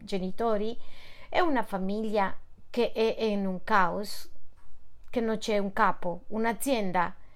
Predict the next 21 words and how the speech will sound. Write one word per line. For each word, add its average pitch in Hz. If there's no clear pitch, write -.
che 240
non 208
c'è 208
un 190
manager, 190
che 208
c'ha 175
tre, 208
quattro, 196
cinque, 196
un 233
intero 208
pasticcio 202
che 208
non 185
ha 214
l'autorità, 196
semplicemente 269
è -
un 226
caos -